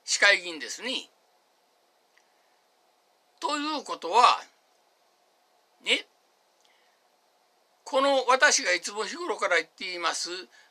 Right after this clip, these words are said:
私たちの国民に対するね、政治家の危機感の欠落、これはね、政治家に限ったことではないなと、最近特に実感しているんですね。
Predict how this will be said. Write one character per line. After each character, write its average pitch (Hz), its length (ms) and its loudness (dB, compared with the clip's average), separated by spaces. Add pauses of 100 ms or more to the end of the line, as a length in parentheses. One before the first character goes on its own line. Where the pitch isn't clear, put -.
私 - 320 2
た 185 140 -2
ち - 120 -12
の 180 140 -10
国 226 400 -10
民 220 220 -10
に 220 120 -8
対 254 240 2
す - 140 -6
る 131 100 -16
ね、 196 300 -6 (240)
政 262 380 -2
治 233 120 -6
家 147 200 0
の 226 180 -6
危 - 220 -10
機 208 260 -14
感 220 420 2
の 254 160 0
欠 196 420 -10
落、 202 460 -2 (420)
こ 226 160 0
れ 233 100 6
は 160 160 2
ね、 208 260 -6 (420)
政 381 320 -2
治 285 80 -6
家 208 160 2
に 196 140 -12 (480)
限 233 240 2
っ 233 40 -14
た 233 180 4
こ 269 100 -10
と 247 160 -8
で 226 40 -4
は 202 160 0
な 165 120 4
い 170 100 -2
な 220 200 4
と、 139 360 -12 (420)
最 208 220 4
近 190 380 -6
特 202 280 -8
に 240 120 -6
実 - 200 -6
感 175 200 -2
し - 40 -8
て 165 100 -2
い 151 40 -4
る 147 60 -8
ん 135 60 -10
で 110 80 -18
す - 140 -16
ね。 208 240 -12